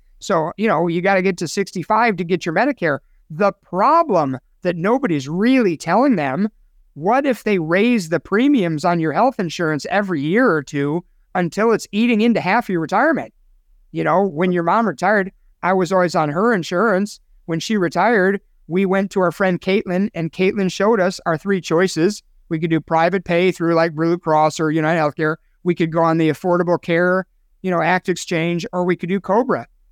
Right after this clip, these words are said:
She put all three, like, in a spreadsheet. Cobra was the cheapest.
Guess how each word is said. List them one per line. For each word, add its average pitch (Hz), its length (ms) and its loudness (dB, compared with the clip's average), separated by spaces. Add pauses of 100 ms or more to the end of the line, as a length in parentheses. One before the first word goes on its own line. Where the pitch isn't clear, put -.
She - 240 -6 (160)
put 226 160 2
all 208 220 2
three, 202 540 0
like, 180 220 0
in 185 80 -2
a 160 60 0
spreadsheet. 185 640 -2 (320)
Cobra 262 480 2
was 185 220 0
the 175 100 -2
cheapest. - 580 -2